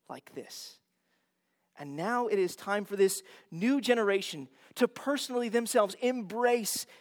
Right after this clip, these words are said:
this covenant of law, really to embrace this covenant of love.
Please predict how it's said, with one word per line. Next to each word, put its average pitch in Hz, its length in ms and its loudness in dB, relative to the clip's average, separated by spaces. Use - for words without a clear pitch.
this 180 220 0
covenant 180 420 -2
of 135 200 -4
law, 139 400 -4
really 262 280 4
to 226 140 -2
embrace 196 480 0
this 180 180 -2
covenant 196 400 -2
of 143 120 -6
love. 180 440 0